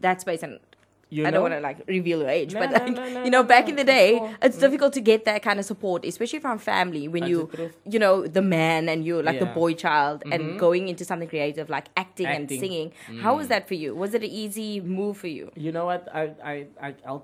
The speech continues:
Speaker 2: take nothing away from my mother and my father. They actually supported me in whatever
Speaker 1: Mm.
Speaker 2: I did. I, I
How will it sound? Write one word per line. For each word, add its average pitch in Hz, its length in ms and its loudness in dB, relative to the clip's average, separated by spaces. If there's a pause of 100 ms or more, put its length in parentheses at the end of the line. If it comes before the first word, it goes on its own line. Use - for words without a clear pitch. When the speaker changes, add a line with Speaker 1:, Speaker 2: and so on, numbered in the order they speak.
Speaker 2:
take 147 80 -8
nothing 127 480 -10
away 147 80 -4
from 147 240 -12
my 143 80 -14
mother 131 240 -12
and 135 80 -14
my 135 80 -14
father. 131 400 -12
They 127 320 -10
actually 151 400 -12
supported 143 480 -12
me 127 160 -10
in 123 80 -12
whatever 131 240 -12 (560)
Speaker 1:
Mm. 139 60 -4
Speaker 2:
I - 20 -10
did. 120 320 -10
I, 151 160 -6 (320)
I 156 80 -6